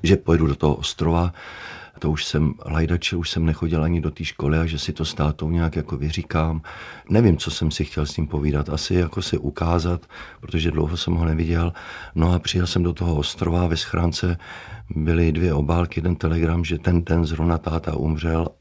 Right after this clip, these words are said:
a druhá obálka byl povolávací rozkaz na dva roky. No, se mnou se tak zamotal svět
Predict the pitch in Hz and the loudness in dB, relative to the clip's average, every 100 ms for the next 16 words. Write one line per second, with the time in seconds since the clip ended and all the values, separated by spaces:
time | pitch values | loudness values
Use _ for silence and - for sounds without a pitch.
0 | - 78 73 71 - - - 71 76 82 | -4 -2 -2 -4 -16 -20 -10 -2 0 2
1 | 78 80 76 87 85 76 78 76 - 80 | 2 0 0 0 -2 0 -2 -4 -4 0
2 | 80 80 - 78 76 - 71 - 69 76 | 2 0 0 -2 -2 -4 -6 -4 -4 -2
3 | 71 - 71 - 78 76 - 76 80 - | -2 -6 -16 -8 -4 -4 -2 -2 -2 -4
4 | - 85 87 82 78 87 87 - 82 87 | -4 -4 0 0 0 0 -2 0 0 0